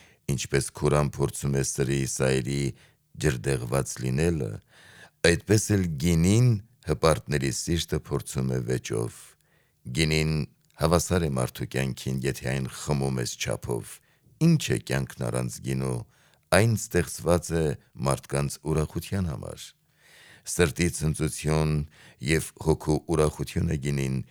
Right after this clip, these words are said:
երբ այն խմում ես չափավոր և ժամանակին։ Գինին հոգու դառնություն է,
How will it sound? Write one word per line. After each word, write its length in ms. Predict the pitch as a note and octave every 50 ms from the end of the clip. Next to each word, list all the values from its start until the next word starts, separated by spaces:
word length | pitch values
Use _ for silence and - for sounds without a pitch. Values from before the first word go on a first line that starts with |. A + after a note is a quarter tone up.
| _ _ _
երբ 300 | - D2 C#2+ - - C#2+
այն 160 | C#2+ C2 B1
խմում 340 | - - D2 D2 C#2+ C#2+ C#2
ես 180 | C2+ B1+ -
չափավոր 840 | - - - C2 B1+ - C2+ C2+ B1 A#1 B1+ C#2+ D2+ D#2+ E2 C#2+ - - - - - -
և 240 | A#1+ B1+ C2+ B1 -
ժամանակին։ 720 | - - A1+ A1+ A#1+ A#1 A1+ A1 A#1 - - A1+ A1 A1 G#1+ G#1 - - _ _ _ _ _ _ _
Գինին 500 | C2 B1+ A1 D#2+ D#2 D2+ D#2 E2+ F#2+ G2
հոգու 320 | E2+ E2 D#2+ D#2 - F2+ E2+
դառնություն 720 | D#2+ F#2 F#2+ F#2 G2+ G#2+ G#2 - - - A2 G#2 G2 D#2
է, 80 | C2